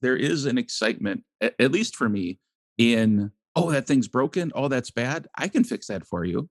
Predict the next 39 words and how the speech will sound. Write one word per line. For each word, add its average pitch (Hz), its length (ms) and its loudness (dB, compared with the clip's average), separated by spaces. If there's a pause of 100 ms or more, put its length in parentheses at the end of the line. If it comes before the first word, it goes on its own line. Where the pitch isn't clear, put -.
And, 123 200 4
and 123 160 4
often 131 320 0
we 135 100 2
can, - 280 -4
right? 95 220 0
Like, 101 160 0
maybe, 120 460 2
maybe 151 260 0
it's 135 140 -2
even 123 200 2
something 120 520 0 (380)
we've 120 180 8
already 127 220 4
formed 117 500 0
an 107 100 -2
opinion, 104 360 -2
like, 87 180 -6
"Oh, 123 220 2
I 104 80 -2
bet 120 200 0
it's - 240 -6
this - 220 -4
thing 123 460 4
that, 95 220 -4 (160)
that 101 140 2
isn't 113 240 2
restarting 107 520 0
right 98 240 0
or 104 60 -2
something." 104 440 0 (360)
And 107 200 6
you 107 120 4
think, 110 180 0
"Oh, 151 120 2
just - 180 -8
take 95 160 -2
an 98 120 -4
hour." 85 220 -8